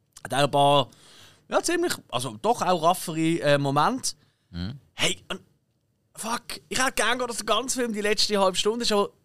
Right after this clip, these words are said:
Speaker 1: der macht, die letzten dreißig Minuten macht wirklich vieles für mich wett. Also,
Speaker 2: Okay.
Speaker 1: ich find ihn gar nicht so uncool.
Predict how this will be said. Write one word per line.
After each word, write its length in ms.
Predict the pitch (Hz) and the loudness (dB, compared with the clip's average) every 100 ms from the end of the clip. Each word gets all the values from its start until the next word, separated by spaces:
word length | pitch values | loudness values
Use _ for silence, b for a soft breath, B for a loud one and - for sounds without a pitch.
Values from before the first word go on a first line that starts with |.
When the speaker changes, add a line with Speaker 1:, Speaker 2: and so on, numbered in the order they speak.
| _ - | _ 0
Speaker 1:
der 140 | 185 | 2
macht, 340 | 214 196 - - | 6 4 2 -2
die 80 | 196 | 2
letzten 340 | 208 - 185 | 2 2 -2
dreißig 260 | 196 214 185 | -4 -4 -2
Minuten 180 | 185 | -2
macht 160 | 175 156 | -2 -2
wirklich 180 | 165 160 | -2 -4
vieles 340 | 151 151 139 | -6 -4 -4
für 120 | - 151 | -2 0
mich 240 | 147 151 | 2 2
wett. 380 | 117 123 - - _ | 0 -4 -8 -12 _
Also, 240 | - 135 135 131 | -8 0 2 2
Speaker 2:
Okay. 180 | 80 - B B B B - | 0 -10 B B B B -6
Speaker 1:
ich 80 | 156 | -2
find 120 | 262 | 0
ihn 60 | 226 | 4
gar 200 | 214 262 | 4 4
nicht 140 | 269 | 2
so 120 | 226 | 2
uncool. 560 | 208 202 196 180 120 | 0 0 -2 0 -2